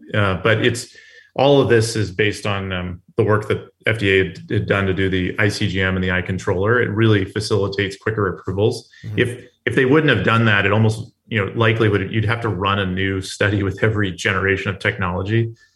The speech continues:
Speaker 1: instead of trying to make them more, um, compatible. So it's pretty, it was good forward thinking on the F D A's part, the way they set it up. So yeah, each of those pump companies will have a submission right after we get G seven approved that they'll have to go through to get the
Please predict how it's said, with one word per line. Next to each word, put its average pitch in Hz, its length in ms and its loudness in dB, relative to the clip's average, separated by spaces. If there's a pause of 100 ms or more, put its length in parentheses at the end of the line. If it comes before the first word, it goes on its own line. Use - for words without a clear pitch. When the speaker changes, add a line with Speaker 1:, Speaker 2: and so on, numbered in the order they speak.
(100)
Speaker 1:
instead 110 340 2
of 90 80 -2
trying 104 160 2
to 95 80 0
make 95 240 -2
them 92 160 -2
more, 92 420 -4
um, 87 180 -2
compatible. 98 400 -2
So 110 120 -2
it's - 100 -6
pretty, 131 320 2 (240)
it 127 60 2
was 120 120 4
good 123 400 0 (160)
forward 110 360 0
thinking 107 320 0
on 95 120 -4
the 90 120 -4
F 90 160 -6
D 180 100 -4
A's 95 120 -2
part, - 360 -4
the 98 80 -6
way 95 200 0
they - 60 -10 (520)
set 110 260 0
it 95 80 2
up. 98 300 -2
So 101 360 2
yeah, 120 120 2
each 123 180 2
of 139 80 4
those 120 180 0
pump 113 220 -2
companies 110 300 -2
will 101 80 -4
have 104 100 -2
a 98 60 -6
submission 101 520 -2
right 98 140 0
after 95 160 -2
we 95 120 -2
get 95 100 -6
G 98 100 -8
seven 92 240 -2
approved 90 480 -2 (300)
that 104 120 2
they'll 101 140 4
have 98 80 0
to 110 80 2
go 98 160 4
through 95 200 -2
to 92 40 0
get 90 300 -2
the 92 340 2